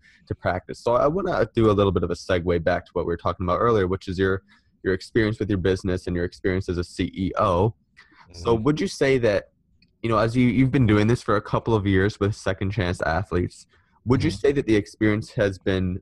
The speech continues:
Speaker 1: more of a challenge than you expected it to be, or less of a challenge?
Speaker 2: More.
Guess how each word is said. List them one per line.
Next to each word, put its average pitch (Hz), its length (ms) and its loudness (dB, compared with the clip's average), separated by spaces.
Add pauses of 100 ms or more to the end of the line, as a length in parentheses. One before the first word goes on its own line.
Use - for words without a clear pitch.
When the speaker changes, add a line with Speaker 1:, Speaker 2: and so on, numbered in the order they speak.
Speaker 1:
more 98 280 2
of 123 80 0
a 139 60 2
challenge 131 440 0
than 131 120 2
you 131 100 4
expected 131 520 0
it 131 100 2
to - 80 -6
be, 139 240 0
or 95 160 2
less 90 320 -2
of 85 80 -2
a 71 60 -4
challenge? - 600 -8 (960)
Speaker 2:
More. 98 380 -6